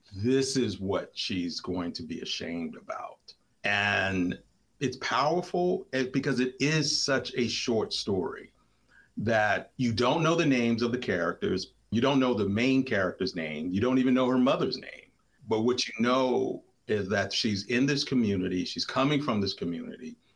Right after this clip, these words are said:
Her mom has a goal to get her into one particular school that is out of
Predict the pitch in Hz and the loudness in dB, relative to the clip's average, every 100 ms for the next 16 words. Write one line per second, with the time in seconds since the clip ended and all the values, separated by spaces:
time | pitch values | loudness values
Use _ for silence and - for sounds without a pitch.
0 | - - 208 113 120 123 117 107 104 101 | -4 0 2 4 4 2 2 2 2 0
1 | 95 92 - - _ - 101 87 113 123 | 0 -4 -6 -8 _ -6 -6 -2 0 2
2 | 135 117 95 87 92 101 87 110 107 110 | 2 2 0 -2 -2 -4 -2 -2 0 0
3 | 101 101 98 - 92 92 127 147 - 95 | 2 0 -2 -2 -2 0 0 0 -2 -4
4 | 98 - - 87 - 92 87 85 85 87 | -4 -2 -4 -4 -4 -4 -4 -4 -4 -4
5 | 87 92 101 | 0 0 0